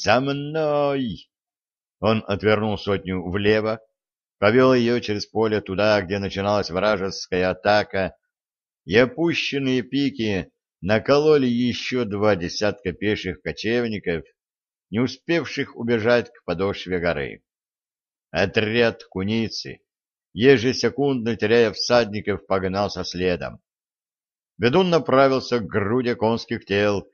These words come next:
оставшихся на месте столкновения, обогнул, теперь уже сам нагоняя врага. Это могло показаться бессмысленным вращением,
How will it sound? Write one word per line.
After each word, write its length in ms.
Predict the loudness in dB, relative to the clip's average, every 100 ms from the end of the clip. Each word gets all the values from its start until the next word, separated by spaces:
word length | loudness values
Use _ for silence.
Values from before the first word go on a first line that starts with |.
| _ _ _
оставшихся 800 | -2 -2 2 4 4 -2 -6 -4
на 80 | -2
месте 360 | -4 -4 -6
столкновения, 1080 | -6 -2 -4 -2 -2 0 0 -2 -2 -4 -4 _ _ _ _ _
обогнул, 800 | 0 4 4 4 2 2 0 -4
теперь 320 | -6 0 0 0
уже 240 | -2 -6
сам 560 | -6 0 2 4 2 -2
нагоняя 480 | -2 -2 0 0
врага. 520 | -2 -2 -2 -4 -6 -14 _ _ _ _ _ _ _ _
Это 480 | 0 2 4 4 2
могло 340 | 0 -2 0 -2
показаться 1040 | -4 -6 -4 -2 -2 -4 -6 -10 -10 -10 _ _ _ _ _
бессмысленным 1000 | -4 -4 -4 -6 -6 -6 -4 -4 -2 -2
вращением, 1080 | -2 -2 -2 -6 -2 0 0 -4 -10 -14